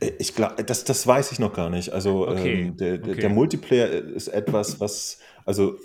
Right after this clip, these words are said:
Speaker 1: mit, mit anderen echten Leuten zu interagieren, ist halt immer super lustig,
Speaker 2: Keine
Speaker 1: ne?
Speaker 2: Frage.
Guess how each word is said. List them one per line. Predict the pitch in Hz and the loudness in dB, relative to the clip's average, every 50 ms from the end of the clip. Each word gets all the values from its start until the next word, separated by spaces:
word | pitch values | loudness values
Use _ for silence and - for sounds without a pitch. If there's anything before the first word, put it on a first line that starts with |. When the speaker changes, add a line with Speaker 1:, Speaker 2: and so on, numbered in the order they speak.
| - - | -14 -6
Speaker 1:
mit, | - 101 104 - - 90 | -2 0 0 0 0 0
mit | 101 104 - | 0 0 0
anderen | - - 110 107 101 98 - | 0 0 0 0 0 0 -2
echten | 110 - - 113 | -6 -6 0 2
Leuten | 107 101 101 101 | 2 2 2 0
zu | - 104 | -2 -2
interagieren, | 92 92 101 95 92 95 95 92 80 | 0 0 -2 -2 0 -2 -2 -2 -2
ist | - - - | -6 -4 -2
halt | 101 92 - - | -4 -4 0 0
immer | 95 104 123 135 135 135 143 - 101 | 2 2 2 2 0 -2 -4 -6 -6
super | 107 131 - - 127 | -6 -6 -2 -2 -2
lustig, | 120 127 135 - - - 156 | 0 0 -2 -4 -6 -6 -4
Speaker 2:
Keine | 110 110 117 110 | -2 -2 -2 -4
Speaker 1:
ne? | |
Speaker 2:
Frage. | 143 - 107 95 95 87 82 80 | -4 -6 -6 -6 -6 -6 -8 -12